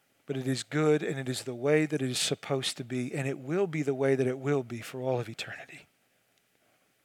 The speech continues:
May God's kingdom come and his will be done. I wonder if we prayed that all year long. And Lord, make me ready to receive your kingdom.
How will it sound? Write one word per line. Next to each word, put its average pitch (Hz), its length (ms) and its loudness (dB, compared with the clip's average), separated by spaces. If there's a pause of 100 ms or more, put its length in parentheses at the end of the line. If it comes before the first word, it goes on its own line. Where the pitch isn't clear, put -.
(2500)
May 127 80 -6
God's 139 320 4
kingdom 139 380 -2
come 139 320 2
and 127 80 -4
his 113 160 -2
will 151 320 4
be 135 180 -2
done. 120 440 -4 (540)
I 139 40 -10
wonder 156 160 -2
if - 80 -2
we 147 80 -4
prayed 135 300 0
that 123 240 -4 (320)
all 147 320 4
year 123 300 -2
long. 110 320 -10 (1400)
And 143 200 2
Lord, 139 300 4 (100)
make 147 360 0
me 147 140 -4
ready 123 540 -4 (920)
to 143 120 -4
receive 120 580 -2
your 131 160 -6
kingdom. 110 520 -12